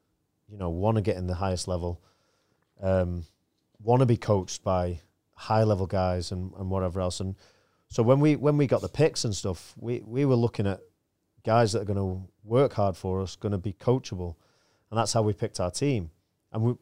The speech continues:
probably on paper, we didn't have the best team at all,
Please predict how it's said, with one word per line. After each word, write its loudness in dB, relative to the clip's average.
probably 6
on 6
paper, 4
we -2
didn't -2
have 0
the -4
best -2
team -2
at -6
all, 0